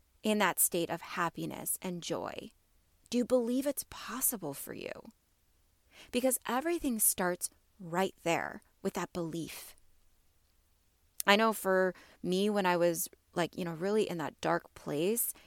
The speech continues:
it was hard for me to believe that I was wor-, that, you know, I'm, I'm capable of more, that it's possible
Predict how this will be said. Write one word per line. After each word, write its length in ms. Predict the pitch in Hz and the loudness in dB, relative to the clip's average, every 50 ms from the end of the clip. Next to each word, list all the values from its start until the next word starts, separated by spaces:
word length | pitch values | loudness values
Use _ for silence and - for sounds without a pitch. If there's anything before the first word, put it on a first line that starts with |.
| - - - _ - | -20 -20 -4 _ 4
it 140 | 262 320 | 4 4
was 240 | 330 349 - - - | 4 2 -4 -4 0
hard 220 | 196 185 214 277 - | 2 2 2 2 2
for 180 | - - 254 | 0 0 0
me 160 | 208 190 170 | 2 0 0
to 160 | 156 - 185 170 | -2 -2 -2 -2
believe 640 | - 156 151 143 143 135 139 135 - 139 - - - _ _ _ _ - | 0 0 0 0 0 0 -2 -4 -4 -8 -12 -16 -20 _ _ _ _ 4
that 120 | 170 170 | 6 6
I 40 | 160 | 8
was 140 | 165 156 147 | 6 4 2
wor-, 300 | 139 127 147 151 151 - | 0 -2 0 0 0 2
that, 320 | - 170 170 160 - - | 4 6 6 6 4 2
you 100 | 147 165 | 0 2
know, 120 | 160 156 151 | 4 6 6
I'm, 200 | 151 156 156 143 - - | 6 4 4 2 0 2
I'm 260 | 156 156 156 156 131 _ _ | 2 2 2 0 -4 _ _
capable 560 | - - 175 156 156 - 226 214 254 262 269 277 | -6 -2 -2 -2 0 -2 -2 0 2 2 4 2
of 140 | 277 277 | 2 0
more, 460 | 285 262 277 277 277 285 285 285 285 285 - - - - - _ | 0 0 2 2 2 2 2 0 0 -2 -6 -14 -20 -20 -20 _
that 480 | - 180 175 165 160 156 156 139 - - _ - | 6 8 10 10 10 10 8 8 4 -2 _ 2
it's 200 | 170 175 - - | 2 2 2 -2
possible 840 | - - - - 151 - 175 - - 214 220 226 233 240 247 247 254 | -8 -8 -6 -2 -2 0 0 0 0 2 2 4 4 4 4 2 2